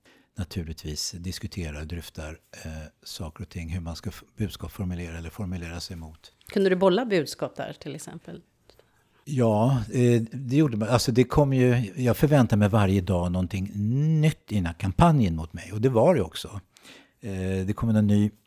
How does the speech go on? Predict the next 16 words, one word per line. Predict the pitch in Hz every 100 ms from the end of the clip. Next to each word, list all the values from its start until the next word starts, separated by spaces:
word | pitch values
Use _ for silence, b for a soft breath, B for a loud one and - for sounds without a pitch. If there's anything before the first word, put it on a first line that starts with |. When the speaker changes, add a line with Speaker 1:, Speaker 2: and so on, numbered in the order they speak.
| -
Speaker 1:
och | 110
då | 107
kom | - 170
den | 151
ut | 120 -
simultant | - 107 104 - 135 113 -
jorden | 90 90 95
runt. | 139 - 85
Så | -
man | 101
förstod | 90 - 139 113
att | 98
det | 98
var | 90
en |
organiserad | 85 85 82 - 82 80 78